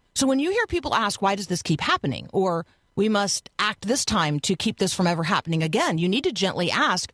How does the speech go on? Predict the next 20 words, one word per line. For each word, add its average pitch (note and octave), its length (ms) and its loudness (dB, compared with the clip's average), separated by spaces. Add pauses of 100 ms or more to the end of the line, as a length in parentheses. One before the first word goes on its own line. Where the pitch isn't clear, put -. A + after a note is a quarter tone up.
(440)
"What G#3 260 2
do D#4 100 -2
you C#4+ 200 -2
think F#3 280 -2
is F3+ 160 -2
the F3 120 0
root D3+ 560 -2 (280)
cause - 600 -2 (320)
of C#3+ 180 -2
this?" - 400 -4 (1400)
And A3 160 2
if A#3+ 180 0
their A4+ 180 0
answer B3 340 -2
is F3+ 200 0
anything C4+ 400 0
short - 380 0
of E3 140 0
sin G3 340 0
itself, E3+ 640 -2